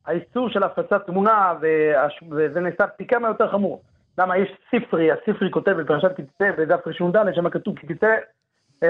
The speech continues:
כי תצא מ-, מ-, למלחמה על אויביך ונשמרת מכל דבר רע." אומר, אומר שם הספרי, מה זה "נשמרת מכל דבר רע"? מכל דיבור רע.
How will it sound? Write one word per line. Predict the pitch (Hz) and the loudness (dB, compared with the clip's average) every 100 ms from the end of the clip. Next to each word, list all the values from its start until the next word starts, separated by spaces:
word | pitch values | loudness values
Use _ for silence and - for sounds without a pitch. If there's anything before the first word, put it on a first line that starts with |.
| 170 | 0
כי | 165 | -2
תצא | 175 170 214 | -4 0 0
מ-, | 208 196 180 180 | 2 2 2 2
מ-, | 170 | 0
למלחמה | 165 175 170 185 202 | 0 0 0 2 0
על | |
אויביך | 180 165 202 220 196 | 0 -2 0 0 -2
ונשמרת | 180 - 180 165 240 | -6 -6 -4 0 0
מכל | 233 208 233 | 0 0 0
דבר | 190 175 180 165 | 2 2 2 2
רע." | 135 - _ _ _ _ _ - | 0 -4 _ _ _ _ _ -4
אומר, | 170 233 226 | 0 2 2
אומר | 175 220 214 | 2 0 2
שם | 220 | 0
הספרי, | 196 180 220 214 | 0 -2 -4 -2
מה | 180 214 | 2 2
זה | 226 | 0
"נשמרת | 202 - 180 170 | -4 -4 -6 -2
מכל | 208 190 196 | -2 0 0
דבר | 170 156 156 | 2 2 2
רע"? | 180 | 2
מכל | 185 - 240 185 | -2 -2 -2 0
דיבור | 190 160 240 233 | -2 0 2 4
רע. | 202 | 2